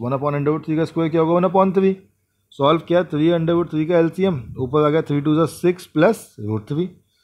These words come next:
तो आपका आंसर आ गया सिक्स प्लस रूट थ्री upon three रूट थ्री। ये वर्कशीट में तो इन्होंने अलग-अलग ऑप्शन दिए, लेकिन वर्कशीट के किसी भी ऑप्शन से आपका जो फोर्थ पार्ट है वो मैच नहीं करता। फोर्थ पार्ट जो है वो इंडिपेंडेंट है,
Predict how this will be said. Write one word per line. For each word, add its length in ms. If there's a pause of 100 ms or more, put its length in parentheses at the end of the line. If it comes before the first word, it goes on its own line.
(220)
तो 40
आपका 240
आंसर 240
आ 40
गया 120
सिक्स 260
प्लस 280
रूट 240
थ्री 140
upon 380
three 200
रूट 220
थ्री। 220 (600)
ये 100
वर्कशीट 460
में 120
तो 80
इन्होंने 220
अलग-अलग 380
ऑप्शन 420
दिए, 120
लेकिन 260
वर्कशीट 540
के 100
किसी 220
भी 100
ऑप्शन 320
से 100
आपका 260
जो 100
फोर्थ 440
पार्ट 240
है 220 (540)
वो 80
मैच 380
नहीं 260
करता। 300 (220)
फोर्थ 240
पार्ट 200
जो 100
है 60
वो 140
इंडिपेंडेंट 640
है, 60